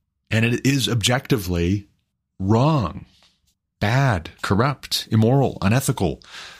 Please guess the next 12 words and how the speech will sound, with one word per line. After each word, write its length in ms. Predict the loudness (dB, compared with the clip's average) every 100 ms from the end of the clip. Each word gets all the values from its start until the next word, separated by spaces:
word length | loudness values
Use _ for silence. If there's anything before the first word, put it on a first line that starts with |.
| -20 _ _ _ _
wicked, 600 | 0 2 2 0 -2 -4 -14 -16 -20 _ _ _ _ _ _ 0
even 220 | 2 4
evil. 420 | 4 2 0 -4 -12 -18 -20 -20 _ _ _ _ _ 0
The 100 | 2
real 320 | 2 2 0
outrage 500 | -2 -2 0 0 -2
cannot 680 | -4 -2 0 2 2 0 -2
be 460 | -2 0 0 -2 -4
that 160 | -4 0
somebody 320 | 0 2 4
would 160 | 2 2
say 320 | 2 0